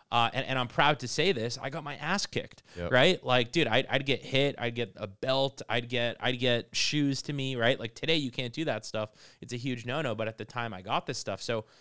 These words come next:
Speaker 1: my entire life since I was a child was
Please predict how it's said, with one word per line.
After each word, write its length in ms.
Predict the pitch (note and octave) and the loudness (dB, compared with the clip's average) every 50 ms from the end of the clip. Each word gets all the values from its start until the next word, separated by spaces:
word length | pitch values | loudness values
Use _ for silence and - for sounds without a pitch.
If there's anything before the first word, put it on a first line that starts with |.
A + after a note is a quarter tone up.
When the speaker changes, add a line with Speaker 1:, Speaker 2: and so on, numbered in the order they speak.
| _ _ _ | _ _ _
Speaker 1:
my 220 | - A2+ A#2 D#3 F#3+ | -16 -12 -6 -4 -2
entire 600 | G#3+ A3 F3 A#2 - - A#2 A#2 B2+ B2+ B2+ A2+ | -2 -2 -2 -4 -4 -4 -4 -2 -2 -2 -4 -4
life 500 | G2 F2+ F#2+ G2 A#2 D3 - - - _ _ | -6 -8 -10 -8 -8 -8 -10 -12 -20 _ _
since 320 | - - - A#2 A#2 - A2+ | -14 -12 -12 -10 -10 -10 -8
I 80 | G#2+ | -8
was 180 | A2 A2 G#2 - | -8 -8 -10 -12
a 40 | - | -12
child 600 | - - - F2 F#2+ G2 G#2 B2+ D3+ D#3 - - _ _ _ _ _ _ _ _ _ _ _ _ | -10 -10 -8 -8 -8 -8 -6 -6 -6 -6 -8 -12 _ _ _ _ _ _ _ _ _ _ _ _
was 140 | - A2 | -12 -12